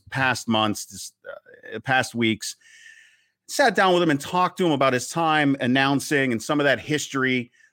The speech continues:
uh, some of the time that he spent, you know, even learning to announce baseball and spending time with Herb Score,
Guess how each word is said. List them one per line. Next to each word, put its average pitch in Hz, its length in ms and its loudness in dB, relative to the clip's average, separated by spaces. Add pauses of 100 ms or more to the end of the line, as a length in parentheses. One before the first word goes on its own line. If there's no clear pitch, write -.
uh, 110 380 0
some 147 200 -2
of 143 60 2
the 135 60 0
time 139 240 0
that 127 80 0
he 127 100 0
spent, 123 480 -2
you 135 100 0
know, 107 360 0
even 127 320 0
learning 135 460 0
to 131 180 -2
announce 120 340 -2
baseball 120 640 0
and 101 120 -4
spending 120 280 -2
time 123 240 0
with 104 140 -6
Herb 98 220 -4
Score, 160 640 0